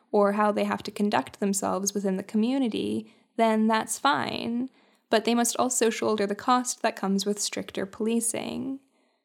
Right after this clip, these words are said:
Kind of like a gated community or homeowners association. The residents and environment are held to a higher standard, and collectively they pay the price necessary for the rules to be enforced.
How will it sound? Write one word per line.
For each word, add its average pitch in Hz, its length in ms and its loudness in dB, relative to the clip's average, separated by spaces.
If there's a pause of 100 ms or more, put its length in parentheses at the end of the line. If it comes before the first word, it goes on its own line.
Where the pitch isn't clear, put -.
(220)
Kind 247 220 4
of 247 80 2
like 214 160 2
a 214 40 4
gated 202 360 2
community 220 540 2
or 196 200 0
homeowners 208 640 0
association. 233 1200 -4 (500)
The 226 80 -2
residents 220 560 4
and 208 140 4
environment 202 760 2
are 202 100 2
held 208 340 0
to 208 120 0
a 202 80 2
higher 208 280 0
standard, 208 640 2
and 202 240 0
collectively 214 600 0
they 196 220 0
pay 202 220 -4
the 208 100 0
price 196 440 -2
necessary 196 540 -2
for 202 140 -6
the 202 120 0
rules 202 440 -4
to - 80 -10
be - 180 -4
enforced. - 1040 -4